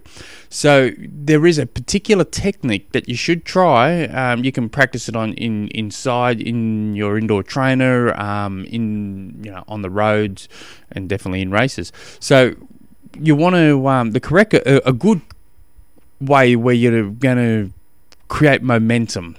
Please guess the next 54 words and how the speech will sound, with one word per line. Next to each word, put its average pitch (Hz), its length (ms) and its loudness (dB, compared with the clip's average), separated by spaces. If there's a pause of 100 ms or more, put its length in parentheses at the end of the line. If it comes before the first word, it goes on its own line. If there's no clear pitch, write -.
and 123 140 0
that's 131 140 0
what 120 100 -2
we're 120 100 -2
trying 117 260 -2
to 104 60 -2
do 107 220 0
here. 98 220 -2
We, 101 240 -2
we 113 160 -2
need 110 200 0
to 104 240 2 (680)
create 127 340 4
a - 20 6
little 143 200 6
bit 143 120 2
of 131 60 4
momentum 117 600 2
to 110 200 -4
get 120 180 0
up 123 140 -2
to 127 140 -2
speed, 110 380 0
to 110 80 -4
get 113 140 2
around 110 300 2
this - 340 -4
turd 117 320 -2
that's 98 160 -8
slowing 107 440 0
up, 104 340 -2 (400)
and 120 220 2
off 113 200 -6
we 113 100 -2
go 107 220 2
again. 110 380 -2 (1040)
So 120 340 6
what 147 420 -2
you 139 60 2
do, 131 220 6
let's 127 220 2
say 127 120 2
you're 110 180 2
travelling 110 500 0
at - 80 -6
two 160 200 4
hundred 117 340 2
watts, - 540 -6 (480)
cadence 131 400 4
is 107 120 0
eighty 101 280 4
R 95 140 4
P 95 220 -4
M. 82 200 -4